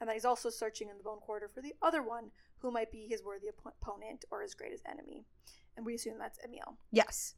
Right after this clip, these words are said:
Speaker 1: Then Cormac appears, and together with him and Bryce's Care Bear stare, they manage to defeat the Reapers and get to safety.
Speaker 2: Thank goodness. And she, like, kills a Reaper.
Speaker 1: She
Speaker 2: Like,
Speaker 1: kills
Speaker 2: it's,
Speaker 1: a
Speaker 2: like,
Speaker 1: Reaper
Speaker 2: very
Speaker 1: with
Speaker 2: dramatic. The
Speaker 1: the
Speaker 2: Star
Speaker 1: Star Sword.
Speaker 2: Sword.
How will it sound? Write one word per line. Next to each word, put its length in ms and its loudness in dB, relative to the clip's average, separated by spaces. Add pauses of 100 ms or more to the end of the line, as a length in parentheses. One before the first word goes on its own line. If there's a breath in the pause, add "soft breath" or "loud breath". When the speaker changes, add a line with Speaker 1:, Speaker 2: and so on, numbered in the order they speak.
Speaker 1:
Then 320 8
Cormac 340 4
appears, 460 4
and 120 -4
together 360 2
with 160 0
him 400 2
and 140 -2
Bryce's 340 -2
Care 180 2
Bear 160 0
stare, 500 2 (500 soft breath)
they 120 4
manage 360 0
to 80 -6
defeat 360 -4
the 80 -2
Reapers 480 -2
and 80 -6
get 160 -10
to 60 -12
safety. 180 -12 (140)
Speaker 2:
Thank 580 12
goodness. 760 10
And 160 8
she, 160 10
like, 160 12
kills 320 8
a 80 4
Reaper. 500 -2 (220)
Speaker 1:
She 120 -8
Speaker 2:
Like, 100 2
Speaker 1:
kills 100 6
Speaker 2:
it's, 80 4
Speaker 1:
a 20 8
Speaker 2:
like, 180 6
Speaker 1:
Reaper 100 10
Speaker 2:
very 200 12
Speaker 1:
with 80 8
Speaker 2:
dramatic. 640 2
The 80 0
Speaker 1:
the 60 2
Speaker 2:
Star 180 -4
Speaker 1:
Star 300 8
Sword. 180 0
Speaker 2:
Sword. 180 -4